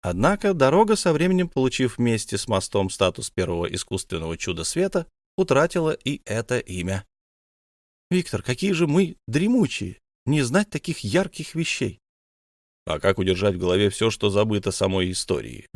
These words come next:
Хотя здесь замысел забыт явно незаслуженно. О, погоди, погоди, тут ещё интереснее. Южная дорога, пересекающая континент в широтном направлении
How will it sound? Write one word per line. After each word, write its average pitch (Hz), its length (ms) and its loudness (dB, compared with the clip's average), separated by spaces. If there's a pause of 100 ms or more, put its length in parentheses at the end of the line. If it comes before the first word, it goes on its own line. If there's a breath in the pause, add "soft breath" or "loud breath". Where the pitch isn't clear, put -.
(180)
Хотя 170 300 2
здесь 170 340 2 (200)
замысел 147 640 2
забыт 131 460 2 (260)
явно 131 540 2 (160)
незаслуженно. 139 760 -2 (560)
О, 147 180 0
погоди, 180 320 4
погоди, 165 340 2 (220 loud breath)
тут 139 160 -2
ещё 165 280 2
интереснее. 98 600 0 (240)
Южная 127 460 2
дорога, 123 400 2
пересекающая 127 680 -2
континент 120 640 0 (300)
в - 60 -14
широтном 123 540 2
направлении 113 760 2